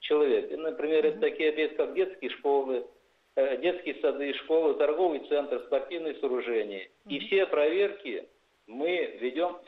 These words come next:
Speaker 1: строго в соответствии с программой проверок.
Speaker 2: Спасибо. Спасибо. Продолжим сразу после рекламы на Т Н В.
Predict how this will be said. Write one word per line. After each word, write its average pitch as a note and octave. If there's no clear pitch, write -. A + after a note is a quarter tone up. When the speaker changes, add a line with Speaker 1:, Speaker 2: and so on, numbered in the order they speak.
Speaker 1:
строго D#3+
в -
соответствии C#3+
с -
программой C3
проверок. -
Speaker 2:
Спасибо. F3+
Спасибо. C#4+
Продолжим B3+
сразу B3+
после A3
рекламы F3+
на F3
Т F3+
Н E3+
В. D#3